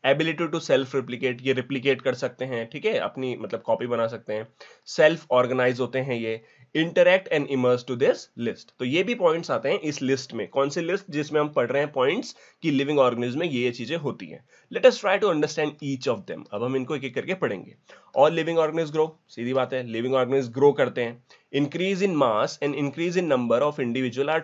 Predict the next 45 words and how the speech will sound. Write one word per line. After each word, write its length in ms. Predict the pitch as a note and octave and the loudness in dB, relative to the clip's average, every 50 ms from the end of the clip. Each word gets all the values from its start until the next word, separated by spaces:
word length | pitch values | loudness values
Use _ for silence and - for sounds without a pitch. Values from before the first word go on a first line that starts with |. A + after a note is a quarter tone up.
| - F3 | 0 0
twin 220 | F#3+ F#3+ G#3 G3+ | 2 2 2 2
characters 480 | G3+ F#3 D3+ D#3 D3+ - E3+ E3 E3 F3+ | 2 0 0 0 2 2 2 2 2 0
of 120 | C#3+ B2+ | -4 -4
growth। 260 | A#2 A2+ G#2+ F2 - _ - | -4 -8 -8 -8 -10 _ -10
ये 140 | G#2 A#2 A#2 | -8 -8 -8
इंपॉर्टेंट 440 | A2+ A2+ A2 G#2 G2 A#2 A2+ G#2 | -6 -4 -6 -4 -4 -6 -8 -8
है। 140 | A#2+ - - _ _ _ _ _ _ _ _ _ _ | -10 -12 -12 _ _ _ _ _ _ _ _ _ _
देखो, 160 | C3+ B2 B2+ | -8 -8 -8
ग्रोथ 460 | A#2 G#2+ A2+ C#3 D3 E3 F#3 A#3+ F#3+ E3 | -8 -8 -6 -2 0 4 4 4 4 4
जब 180 | F#3 E3+ D#3+ | 2 0 2
भी 100 | D#3+ F#3 | 0 0
आप 100 | F3 E3 | 0 0
बोलोगे 300 | E3 F3 E3+ E3+ E3 E3+ | 0 -2 -2 -2 -4 -4
तो 100 | F3 F3+ | -6 -6
क्या 160 | F3 - E3 | -4 -2 -2
होगा? 340 | E3 D#3 D3 E3 G3 - - _ _ _ - _ _ _ _ E3 | -2 0 0 -2 -4 -4 -6 _ _ _ -20 _ _ _ _ -2
Increase 500 | F3 F#3+ F3+ - G3 G3+ G#3+ G#3 F#3 G#3+ | 0 0 -2 -4 -6 -4 -4 -2 0 0
in 80 | G#3 F3+ | 0 2
mass, 260 | C#3+ B2 B2+ B2 G#2+ - - - - | 2 2 2 2 0 -2 -6 -8 -6
अगर 200 | C3+ C3 D#3 D#3 | -4 -2 -2 -2
मास 500 | C#3+ C3 B2+ B2+ C3+ C#3+ D#3+ F3 E3+ - | 0 0 0 2 4 4 2 2 0 0
इंक्रीज 440 | F3+ F3 E3 E3+ F3 F3+ F3+ F3 E3+ | -4 -4 -4 -2 -2 -2 0 0 0
हो 80 | E3+ D#3+ | 0 0
रहा 120 | D#3 C#3+ | 0 -2
है, 180 | D3 D#3+ - _ _ _ _ - | -2 -6 -10 _ _ _ _ -10
ठीक 140 | C#3+ C3 | -6 -4
है 60 | F#3+ G3+ | -2 -2
ना, 240 | D4+ D3+ A#2+ - _ _ - - _ _ _ - | -2 -2 -4 -8 _ _ -20 -20 _ _ _ 0
और 340 | C#3 D3+ F3+ G3 A3 - _ _ _ _ B2+ | 4 4 4 4 2 -4 _ _ _ _ -4
या 200 | B2+ C#3+ D3+ E3 | 0 0 2 2
फिर 220 | E3+ - A3 G#3 | 2 2 0 2
नंबर 520 | E3 C#3+ C#3+ D3+ E3 F3 F3+ F3+ F#3+ F#3+ G3+ | 2 2 2 2 0 0 4 6 8 8 8
इंक्रीज 440 | G3 F#3+ F3 - F#3 G3 G3 E3 | 6 2 -2 -4 -2 -2 0 0
हो 80 | F3 E3 | 0 2
रहा 120 | D3+ C#3+ | 2 2
है 60 | C3+ C3 | 2 0
इंडिविजुअल्स 540 | B2 A#2 C3 B2 A#2+ G#2+ A#2 G#2+ G2+ G#2 | 0 -2 -2 -4 -4 -6 -6 -8 -10 -8
का, 120 | - - G#2+ | -8 -8 -6
तो 200 | - C3 C#3 C#3+ | -4 -4 -4 -2
ये 160 | D#3+ F3 F3+ | -2 -2 -4
दोनों 460 | D#3+ C#3 C#3+ D#3 E3+ F3+ F#3 G3+ G#3 | -2 -2 0 2 2 2 2 2 2
कैरेक्टर्स 520 | G3 F3+ D#3+ D3+ C#3+ D3+ - D#3 D3+ D3 - | 2 2 0 0 -2 -2 -4 -4 -4 -4 -6
होते 180 | - - D#3+ | -6 -4 -4
हैं 160 | G3+ G#3 D#3+ | -4 -4 -4
ग्रोथ 200 | C3+ C3 C3+ C3+ | 0 2 2 2